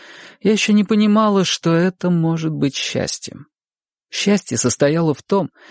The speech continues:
что как исполнитель этого расписания, как человек, обеспечивающий аудиторию, встречающий лектора, я извлекла из этого огромную моральную выгоду.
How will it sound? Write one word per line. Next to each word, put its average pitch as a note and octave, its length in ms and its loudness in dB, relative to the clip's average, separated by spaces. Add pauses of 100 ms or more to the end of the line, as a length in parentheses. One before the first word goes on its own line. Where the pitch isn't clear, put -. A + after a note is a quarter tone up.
(140)
что - 220 -2
как F3+ 160 -2
исполнитель F#3 640 0
этого B2 260 0
расписания, D3 840 -2 (120)
как D#3 160 -2
человек, F#3 560 0
обеспечивающий C3 840 0
аудиторию, A2+ 800 0
встречающий D3+ 840 -2
лектора, A#2+ 600 -2 (520)
я A3 220 4
извлекла A3 480 0
из G#3 100 0
этого G3 320 0
огромную G#3 640 2
моральную F#3+ 580 2
выгоду. D#3 500 0